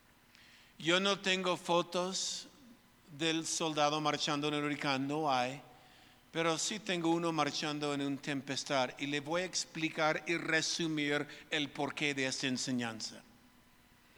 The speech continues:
Toda la enseñanza fue dada en los próximos cuatro o cinco minutos. ¿Por qué? Mientras que ponga el video ahora del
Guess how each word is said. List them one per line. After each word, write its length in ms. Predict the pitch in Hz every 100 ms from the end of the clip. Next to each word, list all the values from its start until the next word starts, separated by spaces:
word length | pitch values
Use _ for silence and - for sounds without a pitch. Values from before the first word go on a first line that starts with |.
| - - - - -
Toda 320 | 214 220 240
la 120 | 233
enseñanza 960 | 233 233 - 214 208 220 226 208 185 170
fue 300 | 180 180 170
dada 340 | 180 175 151
en 60 | 143
los 160 | 143
próximos 640 | - 175 - 175 170 160 -
cuatro 340 | 160 156 156
o 20 |
cinco 320 | 147 160 151
minutos. 720 | 151 147 139 - - - - - - - - - - - - _ - - - - - - -
¿Por 180 | - 151 -
qué? 320 | 160 120 - - - - - _ _ _ - _ _ - _
Mientras 420 | 151 160 156 160
que 140 | - 156
ponga 320 | 156 156 165
el 140 | 156
video 520 | 139 143 143 147 147
ahora 380 | 143 135 139 139
del 320 | 135 135 139